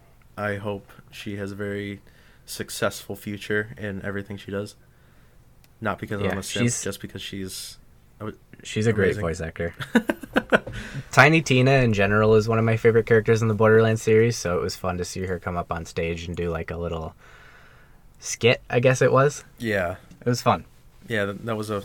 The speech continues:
Speaker 1: that was definitely a, uh, fun little segment. And, uh, speaking of that, I'm very excited for the, uh, um,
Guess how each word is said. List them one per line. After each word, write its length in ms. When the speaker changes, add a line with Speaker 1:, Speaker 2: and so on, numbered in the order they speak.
Speaker 1:
that 120
was 100
definitely 760
a, 140
uh, 40
fun 280
little 180
segment. 480
And, 340
uh, 140
speaking 400
of 100
that, 180
I'm 140
very 320
excited 540
for 200
the, 540
uh, 60
um, 520